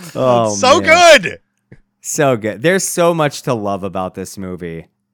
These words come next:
Speaker 1: Uh, so much to love about this movie, and I was here for the entire journey.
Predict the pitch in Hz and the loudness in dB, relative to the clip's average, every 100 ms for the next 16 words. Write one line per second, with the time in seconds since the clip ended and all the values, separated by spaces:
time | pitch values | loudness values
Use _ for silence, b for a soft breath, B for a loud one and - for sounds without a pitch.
0 | _ _ - 95 90 85 82 82 _ _ | _ _ -14 -10 -8 -8 -12 -14 _ _
1 | _ _ _ _ _ _ _ _ 123 - | _ _ _ _ _ _ _ _ -16 -4
2 | 185 185 180 - 160 135 127 110 104 107 | -2 0 -2 -2 0 0 0 -4 -4 -8
3 | - 104 90 92 90 - 101 101 101 104 | -12 -12 -10 -12 -12 -12 -10 -10 -10 -8
4 | 107 110 110 101 _ _ _ _ - 107 | -6 -4 -6 -8 _ _ _ _ -16 -10
5 | 110 - 117 113 107 113 101 101 92 92 | -10 -10 -10 -10 -10 -12 -10 -10 -12 -14
6 | 87 87 85 82 80 82 | -14 -14 -16 -18 -18 -20